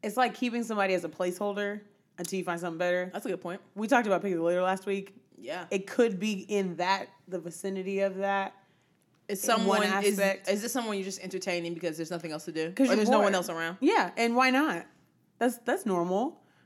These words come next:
Speaker 1: Just have, like, little options. You wanna get something to eat? You wanna go to the movies? You wanna
Speaker 2: Someone to go do
Speaker 1: Things
Speaker 2: date
Speaker 1: with.
Speaker 2: like things with without having a
Speaker 1: Oh, like, the
Speaker 2: actual
Speaker 1: commitment and
Speaker 2: committed
Speaker 1: all that.
Speaker 2: relationship
Speaker 1: Yes.
Speaker 2: with them.
Speaker 1: Or
Speaker 2: Yeah.
Speaker 1: on the flip side of it,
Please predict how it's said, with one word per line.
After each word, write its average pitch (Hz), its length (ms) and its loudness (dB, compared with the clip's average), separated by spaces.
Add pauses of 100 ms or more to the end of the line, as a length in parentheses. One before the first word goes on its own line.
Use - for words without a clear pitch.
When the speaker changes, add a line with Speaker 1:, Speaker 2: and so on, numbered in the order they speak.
(100)
Speaker 1:
Just 220 180 -6
have, 226 220 2
like, 214 140 -2
little 208 160 -4
options. 226 560 0
You 220 60 -4
wanna 208 160 0
get 208 100 -2
something 208 240 0
to 190 80 -2
eat? 208 200 0
You 202 120 2
wanna 196 160 2
go 202 120 6
to 196 40 4
the 190 80 2
movies? 208 420 -2
You 196 80 -6
wanna 185 380 -6 (100)
Speaker 2:
Someone 214 600 0
to 190 60 0
go 190 180 6
do 185 480 -4 (680)
Speaker 1:
Things 202 320 -4
Speaker 2:
date 226 180 2
Speaker 1:
with. - 80 2
Speaker 2:
like 180 240 4
things 190 400 -2
with 147 180 -6
without 156 380 -2
having 156 600 -6
a 139 120 -4
Speaker 1:
Oh, 196 140 -2
like, 208 120 2
the 160 40 6
Speaker 2:
actual 165 280 0
Speaker 1:
commitment 190 300 2
and 165 80 -4
Speaker 2:
committed 147 220 -4
Speaker 1:
all 110 60 -8
that. - 80 -6
Speaker 2:
relationship - 520 -8
Speaker 1:
Yes. 320 220 2
Speaker 2:
with - 140 -14
them. - 80 -20 (680)
Speaker 1:
Or 208 240 10
Speaker 2:
Yeah. 214 60 0
Speaker 1:
on 220 80 0
the 214 60 0
flip 277 240 0
side 190 240 4
of 175 140 4
it, 180 340 -4